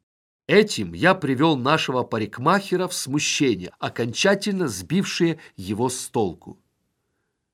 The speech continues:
Я брился у него каждый день. Однажды, когда Бродобрей только что сделал свое дело,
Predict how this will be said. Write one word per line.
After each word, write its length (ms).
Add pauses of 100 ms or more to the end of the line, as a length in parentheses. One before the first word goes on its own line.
(100)
Я 220
брился 540
у 60
него 260
каждый 600
день. 420 (920)
Однажды, 760 (200)
когда 500
Бродобрей 600
только 340
что 220
сделал 380
свое 400
дело, 420